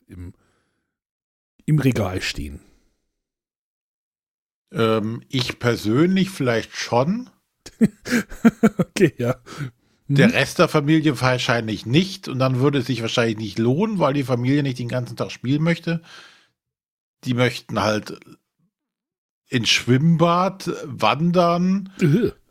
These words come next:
Speaker 2: ein Buch lesen und sowas alles. Also so, so, so einer Pension, wo das sowas schon da ist, das finde ich super.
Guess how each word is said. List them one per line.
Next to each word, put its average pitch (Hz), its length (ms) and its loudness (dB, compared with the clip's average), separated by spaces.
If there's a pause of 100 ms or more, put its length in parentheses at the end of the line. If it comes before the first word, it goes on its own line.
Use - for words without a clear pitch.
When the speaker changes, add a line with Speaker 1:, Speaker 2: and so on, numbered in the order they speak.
Speaker 2:
ein 120 140 -2
Buch 208 320 2
lesen 180 920 0
und 135 240 -6
sowas 131 260 2
alles. 90 440 -6 (2500)
Also 120 280 2 (1400)
so, 139 220 4
so, 131 460 2
so 123 100 2
einer 120 440 2 (120)
Pension, 147 640 2
wo 156 60 0
das 135 160 0
sowas 120 240 0
schon 113 260 -4
da 127 240 2
ist, 185 380 -4 (600)
das - 180 -2
finde 131 180 2
ich 120 80 0
super. 214 420 0